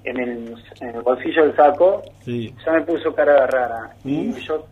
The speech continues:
Speaker 1: eh, la, la otra sorpresa para mi amigo fue que mi camisa en la fiesta de egresados, eh, en el dos mil seis, fue de Boca, me hice hacer una camisa de Boca, entonces en medio de la fiesta me puse esa camisa como un homenaje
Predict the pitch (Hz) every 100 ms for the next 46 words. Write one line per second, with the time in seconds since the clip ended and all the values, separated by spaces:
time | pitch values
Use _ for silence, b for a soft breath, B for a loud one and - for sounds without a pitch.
0 | _ - 127 120 113 107 113 113 110 117
1 | 127 135 139 - - - 143 135 123 120
2 | 123 123 139 143 147 170 175 - - -
3 | _ _ - - _ _ - 151 147 156
4 | 165 156 135 143 131 160 165 147 131 123
5 | 147 139 131 131 127 135 - 151 139 151
6 | 147 - - 117 110 - - - - -
7 | 107 107 113 127 143 135 156 156 - -
8 | - - - 139 139 139 120 110 120 123
9 | 131 135 127 123 123 131 131 135 147 123
10 | 131 - 143 - - 120 127 139 139 139
11 | 143 - 123 - 170 147 - 131 131 131
12 | 131 160 165 - - - - - - -
13 | 139 147 165 160 143 151 151 170 165